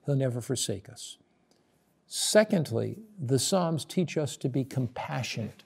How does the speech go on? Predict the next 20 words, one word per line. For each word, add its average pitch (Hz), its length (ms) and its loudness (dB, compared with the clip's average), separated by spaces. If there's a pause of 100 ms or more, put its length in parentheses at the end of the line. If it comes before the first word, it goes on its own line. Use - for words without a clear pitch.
(420)
They 139 120 2
teach 147 360 0
us 160 200 0
to 139 120 0
care 131 600 0
for - 240 -4
others 135 460 4
going 135 300 0
through 123 180 -4
suffering. 113 540 -2 (800)
They 175 140 4
make 175 320 8
us 175 240 6
more 156 340 6
tender 151 800 4 (1000)
to 160 200 8
others 151 500 6 (920)
who 165 120 4
are 139 180 8
experiencing 131 920 2